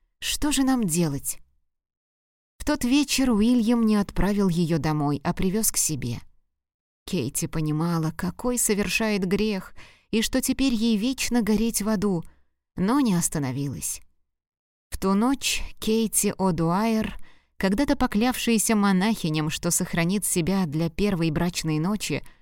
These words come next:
полностью отдалась чужому мужу. На тисненных шелковых простынях чужой кровати — под взглядами его жены и ребенка с фотографией на стене,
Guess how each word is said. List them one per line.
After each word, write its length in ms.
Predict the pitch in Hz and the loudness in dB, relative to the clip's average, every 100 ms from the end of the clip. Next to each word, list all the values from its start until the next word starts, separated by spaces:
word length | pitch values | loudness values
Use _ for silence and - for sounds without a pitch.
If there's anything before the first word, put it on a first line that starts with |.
| _ _ _ _ | _ _ _ _
полностью 800 | - 233 285 285 277 - - 247 196 | -2 0 2 2 0 -2 -2 -2 0
отдалась 760 | 175 156 165 156 190 - - - | 0 2 2 2 0 -2 -6 -8
чужому 600 | - 160 135 147 190 190 | -4 -2 0 -2 0 2
мужу. 580 | 185 151 151 123 151 147 - _ _ _ _ _ _ _ - | 0 0 0 0 -2 -2 -8 _ _ _ _ _ _ _ -4
На 120 | 165 | 0
тисненных 600 | 165 165 - 170 180 170 | 0 0 0 2 2 0
шелковых 540 | - 180 170 160 160 - | 0 0 0 0 -2 0
простынях 600 | 170 156 - 165 170 - | 0 0 0 0 0 -2
чужой 320 | 160 151 156 | -4 -2 -2
кровати — 580 | - 151 165 202 - 170 - - _ - | -2 -2 0 -2 -2 -4 -8 -20 _ -6
под 180 | - 185 | 0 0
взглядами 600 | 180 180 208 262 233 226 | 2 2 2 2 2 2
его 320 | 226 220 220 | 4 2 2
жены 340 | 233 220 226 254 | 2 4 4 2
и 160 | - | 2
ребенка 560 | 202 214 196 240 196 180 | 2 2 2 2 2 -2
с 80 | - | -2
фотографией 640 | 180 180 170 214 208 175 | -2 0 0 0 0 0
на 100 | 170 | 0
стене, 540 | 165 - 170 202 226 | 0 -2 -2 0 -2